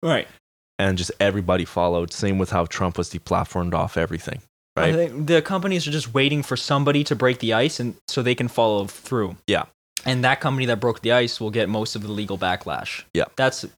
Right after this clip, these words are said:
Speaker 1: what I believe their strategy is.
Speaker 2: And, uh, that's what's happening here. But there is that, there is that point. They do have a point there, is what I'm trying to say.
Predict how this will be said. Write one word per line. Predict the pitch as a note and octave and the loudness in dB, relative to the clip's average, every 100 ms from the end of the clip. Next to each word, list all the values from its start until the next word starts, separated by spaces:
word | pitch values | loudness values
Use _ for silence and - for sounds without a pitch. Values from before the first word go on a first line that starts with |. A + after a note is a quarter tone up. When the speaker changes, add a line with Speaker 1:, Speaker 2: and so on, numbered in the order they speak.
| _ | _
Speaker 1:
what | G#2+ G#2+ | -10 -4
I | G2+ | -4
believe | G2+ G#2 G2+ F#2+ | -2 -4 -6 -6
their | G2 | -8
strategy | F#2 G2+ F#2+ F2+ F2 | -6 -4 -4 -4 -10
is. | D#2 - - - - | -10 -10 -12 -14 -4
Speaker 2:
And, | G2+ G2 F#2+ F#2 | 0 2 2 2
uh, | F2+ F2 | 2 2
that's | F2+ F2+ | 2 0
what's | G2 | -4
happening | - F2+ - E2+ | -2 -2 -2 -6
here. | E2 F#2 D#2 - _ _ - | -4 -4 -6 -10 _ _ 0
But | B2 A2+ F#2+ - - - _ - | 2 4 0 -8 -14 -18 _ -4
there | A2 A2+ | 2 2
is | A2 | 2
that, | - G2 F2 - | 2 2 0 0
there | G#2+ | 2
is | G#2+ G#2 | 2 2
that | F2 F2 | 0 -2
point. | F#2+ F2 | -4 -2
They | G2+ | 0
do | A2+ | 2
have | A#2+ G#2 | 2 0
a | |
point | F#2 - F2 D2+ - | -4 -4 -4 -4 -10
there, | - - - _ _ - | -10 -10 -12 _ _ -16
is | G2+ | -6
what | F#2 | -2
I'm | F2 | -2
trying | - E2+ | -2 -6
to | D#2+ | -4
say. | - F#2 B2 | -2 -2 -2